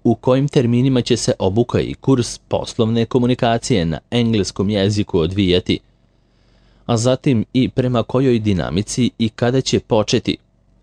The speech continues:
jer oni o svemu tome treba da se dogovore upravo sa onim profesorom koji će ih i voditi kroz konkretnu obuku. Dodatne napomene. Neophodno je da svako koga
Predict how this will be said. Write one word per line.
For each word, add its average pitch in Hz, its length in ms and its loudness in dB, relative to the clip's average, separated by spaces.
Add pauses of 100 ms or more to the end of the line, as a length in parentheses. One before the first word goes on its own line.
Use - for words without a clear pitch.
jer 107 240 2
oni 123 380 2
o 123 200 4
svemu 110 420 -2
tome 87 340 -2
treba 127 280 0
da 131 120 2
se 127 140 0
dogovore 120 540 2 (240)
upravo 135 440 2
sa 90 360 -2 (160)
onim 113 320 0
profesorom 120 680 -2
koji 123 360 2
će 120 240 0
ih - 220 -4
i 131 200 0
voditi 113 540 0 (380)
kroz 104 340 0 (140)
konkretnu 92 720 0
obuku. 85 400 0 (1300)
Dodatne 101 600 0
napomene. 104 640 0 (960)
Neophodno 107 600 0
je 104 320 2
da 101 360 0
svako 117 460 -2
koga 95 260 2